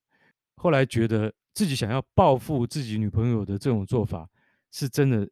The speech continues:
傻瓜一个。我们可以说，“天下何处无芳草”，对不对？那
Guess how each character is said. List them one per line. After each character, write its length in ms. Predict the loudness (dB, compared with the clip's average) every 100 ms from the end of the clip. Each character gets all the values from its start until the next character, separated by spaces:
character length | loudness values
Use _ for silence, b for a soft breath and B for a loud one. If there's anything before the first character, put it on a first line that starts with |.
| _ _ _ _ -8
傻 360 | -2 0 0
瓜 300 | 2 4 4
一 140 | 0 -6
个。 180 | -10 -12 -16 _ _ _ _ _ _ _ _ -4
我 80 |
们 100 | 0
可 80 | 4
以 80 | 4
说 260 | 4 0 -2 _ _ _ _ _ -10
，“天 260 | -2 0
下 280 | 0 0 -2
何 200 | -2 -4
处 160 | -4 -4
无 160 | -4
芳 260 | -4 -4 -4
草”， 260 | -6 -10 -12 _
对 100 | -6
不 80 | -4
对？ 180 | -4 -6 _ _ _ _ _ _ _ -2
那 240 | -2 -2